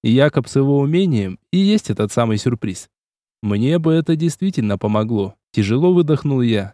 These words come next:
«и времени пока достаточно». Якоб мотнул головой, осмотрелся.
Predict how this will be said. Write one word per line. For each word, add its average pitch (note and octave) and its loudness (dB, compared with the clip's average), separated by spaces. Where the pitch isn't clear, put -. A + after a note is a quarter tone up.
«и A#2+ 0
времени A#2 2
пока G#2 -4
достаточно». G#2 -6
Якоб E3 -2
мотнул E3 -4
головой, C#3+ -2
осмотрелся. A#2+ -2